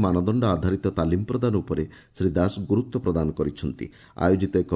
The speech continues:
ବୈଠକରେ ସରକାର, ଶିଳ୍ପ ସଂସ୍ଥା ଏବଂ ବିଭିନ୍ନ ଦକ୍ଷତା ବିକାଶ କେନ୍ଦ୍ର ମଧ୍ୟରେ ସମନ୍ୱୟ ରକ୍ଷା କରାଯାଇ ଦକ୍ଷତା ବିକାଶ କ୍ଷେତ୍ରକୁ ଅଧିକ ତ୍ୱରାନ୍ୱିତ କରିବାକୁ ଶ୍ରୀ ଦାସ ପରାମର୍ଶ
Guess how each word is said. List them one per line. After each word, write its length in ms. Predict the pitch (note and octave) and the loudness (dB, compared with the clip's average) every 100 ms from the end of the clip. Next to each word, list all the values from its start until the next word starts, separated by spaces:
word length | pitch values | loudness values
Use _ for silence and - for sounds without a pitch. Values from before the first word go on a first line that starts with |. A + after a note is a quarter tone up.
| D2+ | 0
ବୈଠକରେ 520 | D#2+ D2+ F#2+ - A2 - | 0 -2 -6 -4 -8 -8
ସରକାର, 460 | - E2+ F2 A2 A#2 | -4 0 0 0 -4
ଶିଳ୍ପ 320 | A#2+ E2 D#2+ F2 | -2 -6 -4 -6
ସଂସ୍ଥା 320 | - F2 B2 | -6 -4 -2
ଏବଂ 200 | G#2+ E2+ E2 | 0 0 0
ବିଭିନ୍ନ 300 | E2+ D#2+ F2+ | 0 0 0
ଦକ୍ଷତା 440 | D#2 E2 - C3 C3 | 0 -4 -4 -4 -2
ବିକାଶ 300 | A#2 - G#2 F#2+ | -2 -4 -4 -4
କେନ୍ଦ୍ର 260 | F2 E2 F2 | -2 0 0
ମଧ୍ୟରେ 400 | F#2 A2 A2 E2 - - - - | -2 -2 -2 -2 -4 -18 -20 -4
ସମନ୍ୱୟ 440 | - G#2 C3+ D3+ | 4 6 6 4
ରକ୍ଷା 300 | C3+ G2+ - | 2 0 -2
କରାଯାଇ 400 | F2 F2+ D#2+ F2 | -2 0 2 0
ଦକ୍ଷତା 480 | G#2+ F2 - A2 A2 | 0 -4 -4 -6 -2
ବିକାଶ 360 | F2+ F2 F2+ F2 F#2+ | -2 -2 -2 -2 -4
କ୍ଷେତ୍ରକୁ 460 | - E2 - A#2+ F2 C#2 - - - | -8 -6 -4 -4 -4 -8 -12 -8 0
ଅଧିକ 260 | F2 G2+ - | 0 0 -2
ତ୍ୱରାନ୍ୱିତ 520 | - F#2 F#2 B2 D3 C#3 | 0 2 2 0 -2 -2
କରିବାକୁ 380 | G2 F2 E2 D#2+ | 0 0 -2 -4
ଶ୍ରୀ 200 | D#2 E2 | -4 0
ଦାସ 240 | F#2+ F2+ - - _ - | 0 0 -4 -18 _ -2
ପରାମର୍ଶ 400 | F#2+ F2 E2 | 2 2 -2